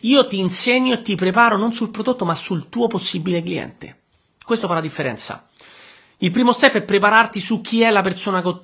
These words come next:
cui tu vai a parlare, chi è il tuo target, il tuo cliente target, e poi dopo ti preparo magari su quelli che sono i benefici del prodotto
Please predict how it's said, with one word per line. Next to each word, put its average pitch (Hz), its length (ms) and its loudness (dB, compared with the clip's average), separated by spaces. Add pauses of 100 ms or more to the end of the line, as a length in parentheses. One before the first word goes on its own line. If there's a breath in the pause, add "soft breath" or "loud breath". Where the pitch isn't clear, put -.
cui 190 200 -2
tu 185 160 -2
vai 170 160 2
a 160 60 2
parlare, 165 460 2
chi 190 180 -6
è 190 60 2
il 180 180 0
tuo 190 360 0 (580 loud breath)
target, 185 760 4
il 175 160 -4
tuo 202 140 0
cliente 180 420 0
target, 139 500 2
e 185 60 -4
poi 269 260 4
dopo 254 220 4
ti 196 120 0
preparo 196 320 2
magari 202 320 2
su 190 180 -6
quelli 214 220 0
che 185 80 2
sono 180 240 -2
i 156 60 0
benefici 156 600 0
del 139 200 -2
prodotto 127 640 -4